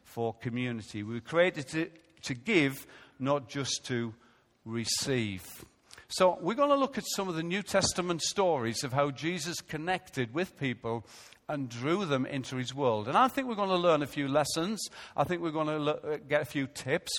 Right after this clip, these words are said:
We're just gonna have some examples of how that we can live a bigger world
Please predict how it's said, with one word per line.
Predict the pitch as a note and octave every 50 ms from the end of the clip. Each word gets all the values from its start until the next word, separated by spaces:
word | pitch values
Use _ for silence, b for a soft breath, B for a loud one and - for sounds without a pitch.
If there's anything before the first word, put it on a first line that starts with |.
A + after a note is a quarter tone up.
| -
We're | D3 C#3
just | A#2 - D#3+ - -
gonna | - D3 C3+ B2+ B B B B B B
have | D3+ D3+
some | - - D3+ D3
examples | D3 C#3 B2 A#2 E3 F3+ G3 F#3 - - C3+ B2 G#2+ B2
of | A#2 A2
how | - - - F3+ F#3 D#3+ C3 A#2+ B2+ C3+ B2+ B B B -
that | C3+ - B2
we | B2 C3 E3 A3+ C#4 C4
can | - - E3 C#3+ C#3 D3
live | F3 D3+ C#3
a | C#3
bigger | B2 A#2 D#3+ F#3+ G3+ A3 G3+
world | F3+ D3 B2 A#2 A2 A2+ A#2 A#2 A2